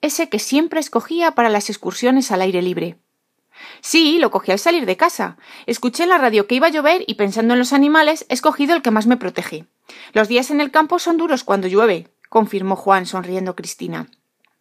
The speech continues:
"Qué bien que te hayas acordado. Así no nos pasará como la última vez, que hasta nos resfriamos y estuvimos enfermos, ¿te acuerdas?". Cristina ya estaba preparando la cesta con las viandas para pasar el día en el bosque.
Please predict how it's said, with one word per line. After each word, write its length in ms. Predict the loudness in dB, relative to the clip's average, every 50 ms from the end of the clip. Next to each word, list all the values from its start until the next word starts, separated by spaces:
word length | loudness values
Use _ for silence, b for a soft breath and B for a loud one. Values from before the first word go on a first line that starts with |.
| _ _ _ _ _ _ _ _ _
"Qué 140 | 2 4 4
bien 280 | 4 4 2 2 2 0
que 100 | -2 -4
te 80 | -4
hayas 220 | -2 -4 -4 -4 -6
acordado. 560 | -6 -6 -4 -2 0 0 2 2 -2 -6 -8 B B B B B B B B
Así 220 | B -4 -2 0 2
no 80 | 2
nos 160 | 2 2 0 -2
pasará 360 | -4 -4 0 2 0 0 2
como 200 | 2 0 2 4
la 100 | 2 2
última 320 | 2 0 0 0 2 2
vez, 240 | 4 4 2 2 0
que 80 | -8 -10
hasta 180 | -6 -4 -2
nos 140 | -2 -2 -2
resfriamos 600 | -2 -4 -8 -6 -2 0 0 2 2 0 -2 -6
y 40 | -8
estuvimos 440 | -10 -8 -8 -6 -4 -2 -2 -2 -2
enfermos, 560 | -4 -4 -2 -2 -2 0 0 -2 -4 -4 -6
¿te 60 | -12
acuerdas?". 600 | -12 -10 -8 -8 -4 0 0 0 0 0 -6 -20 _ _ _ _ b b b b b b b b b b
Cristina 440 | -8 -6 -6 -2 0 0 2 2
ya 140 | 2 2 2
estaba 340 | 0 2 0 2 2 2 0
preparando 460 | -2 -4 -4 -2 -4 -4 -2 -2 0
la 100 | -2 -2
cesta 360 | -2 -4 -8 -6 -2 -4 -2
con 120 | 0 0 0
las 160 | 0 0 0
viandas 420 | -2 -2 0 0 0 0 -2 -2
para 220 | -2 -2 -2 -2 -2
pasar 300 | -6 -6 -4 -2 -2 -2
el 140 | -2 -2 -2
día 160 | 0 -2 0
en 60 | -2
el 120 | -4 -4
bosque. 360 | -6 -6 -8 -10 -12 -18 -20